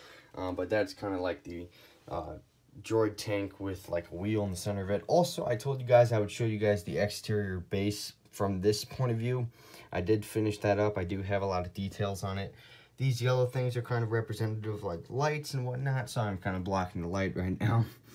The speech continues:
But then these kind of red highlight details, these darker red pieces to signify Republic colors, are really, really cool. I do like how I did that on the mock. Obviously, if you guys also don't know, from the interior perspective,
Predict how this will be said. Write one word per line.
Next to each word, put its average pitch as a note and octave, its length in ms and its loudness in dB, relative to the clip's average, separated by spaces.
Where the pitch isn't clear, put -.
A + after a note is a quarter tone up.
But G#2+ 160 4
then G#2+ 160 4
these G2+ 160 2
kind A2 160 0
of G2+ 80 0
red G#2 180 0
highlight G2 480 0
details, F#2 460 -2
these F2+ 120 -2
darker F#2 320 -2
red F2+ 220 -2
pieces F#2 480 -4
to E2+ 100 -12
signify F2 480 -4
Republic E2 480 -4
colors, F2+ 460 -4
are A#2+ 120 4
really, A2+ 240 4
really G#2 220 2
cool. G2 220 -2
I F#2 100 2
do G2+ 180 -4
like F#2+ 260 -2
how F#2 140 -8
I F2+ 100 -6
did F#2 220 -6
that F#2+ 240 -4
on F2 140 -10
the E2+ 40 -12
mock. G#2 360 -4
Obviously, D#3+ 420 -2
if C3+ 140 -2
you C3+ 100 -2
guys A#2+ 280 4
also C#3 420 0
don't A2 240 -2
know, G#2+ 300 -2
from A#2 180 0
the B2+ 240 -2
interior A#2 500 -2
perspective, G2 680 -8